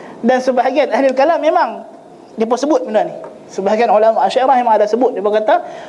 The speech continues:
tujuan ayat ni diturunkan untuk <coughs> ulama-ulama mencari ijtihad. Apa makna di sebaliknya? Di sebalik ijtihad tu ada pahala, dia kata.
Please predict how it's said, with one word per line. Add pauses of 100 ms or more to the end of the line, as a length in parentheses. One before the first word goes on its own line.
tujuan
ayat
ni
diturunkan
untuk (340)
<coughs>
ulama-ulama (640)
mencari
ijtihad.
Apa
makna
di
sebaliknya? (800)
Di
sebalik
ijtihad
tu
ada
pahala,
dia
kata.